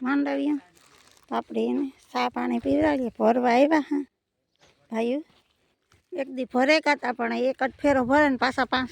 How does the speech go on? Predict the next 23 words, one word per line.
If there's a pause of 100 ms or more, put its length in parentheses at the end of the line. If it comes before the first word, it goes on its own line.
કેટલા
દી
થયા
ને
પાંચ
સાત (100)
દી
થયા
ને
આવ્યા
નહોતા.
તો
આજ (100)
પાછા
ભરવા
આવ્યા. (960)
તો (100)
જો (1400)
ભૂકો (120)
લઈ
જાય
હે
પલે